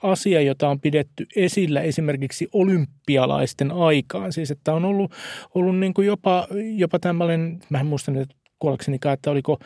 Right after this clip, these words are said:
oliko se kilpailumuotoinen, mutta joka tapauksessa, että kirjoitettiin runoja ja se oli osa ikään kuin olympialaisten,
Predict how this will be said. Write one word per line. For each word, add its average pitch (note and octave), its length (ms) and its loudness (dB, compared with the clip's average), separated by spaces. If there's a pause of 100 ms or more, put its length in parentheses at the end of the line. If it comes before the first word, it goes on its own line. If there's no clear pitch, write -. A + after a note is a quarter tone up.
(420)
oliko D3+ 180 2
se C3 120 0
kilpailumuotoinen, D#3+ 840 2
mutta G3 140 0
joka A3+ 120 2
tapauksessa, F#3+ 540 0
että - 120 -20
kirjoitettiin F#3 460 0
runoja A3 340 4
ja E3 120 4
se F#3+ 120 0
oli E3+ 140 2
osa G#3 320 2
ikään C#3 240 2
kuin D3+ 140 -4
olympialaisten, C#3 840 2